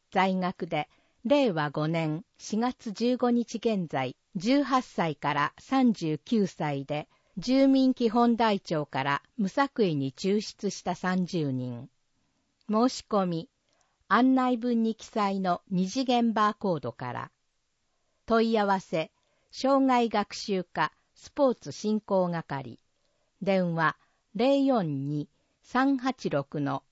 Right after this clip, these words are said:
二四六二。地域公共交通活性化協議会。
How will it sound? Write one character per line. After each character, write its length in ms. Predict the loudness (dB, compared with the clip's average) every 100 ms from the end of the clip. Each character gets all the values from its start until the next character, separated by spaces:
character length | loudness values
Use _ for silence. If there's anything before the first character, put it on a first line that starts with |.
| 0
二 280 | 2 4 4
四 300 | 2 0 -4
六 300 | -6 -4 -2
二。 380 | -2 -4 -8 _ _ _ _ _ _ _ _ _ _ _ _ _ _
地 200 | -4 0
域 240 | 0 -4 -2
公 260 | 2 2
共 280 | 4 2 2 0
交 200 | 0 0
通 340 | -4 -10 -8 -8
活 260 | -8 -4
性 220 | 2 2
化 160 | 2 -2
協 300 | 0 0 2
議 160 | 0 -4
会。 340 | -6 -8